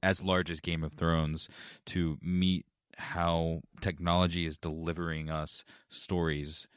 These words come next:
created by other people that have payoffs, that have things that can be spoiled. Because if something reaches the scale where so many people are interested in knowing what happens, then chances are that's going to be adapted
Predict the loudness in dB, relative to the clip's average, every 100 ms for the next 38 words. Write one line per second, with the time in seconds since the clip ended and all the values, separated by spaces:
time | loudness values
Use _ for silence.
0 | _ 2 4 4 2 0 -2 -2 -4 -2
1 | -4 -6 -10 _ _ -6 -2 -2 -2 -2
2 | -2 0 -4 -6 -2 0 -2 0 0 2
3 | 0 -2 0 0 0 -4 -2 -2 -2 -4
4 | -2 -2 -2 -8 -8 -8 -4 0 4 4
5 | 2 0 0 -2 0 4 4 4 2 0
6 | 2 4 4 2 -2 -6 -4 -2 -2 -4
7 | -4 0 2 2 0 0 2 4 2 -2
8 | -12 -20 -6 -2 -2 -4 -2 0 2 2
9 | 2 0 -4 -6 _ _ _ _ _ _
10 | _ _ _ -4 4 4 6 6 6 6
11 | 4 4 2 2 2 2 0 -2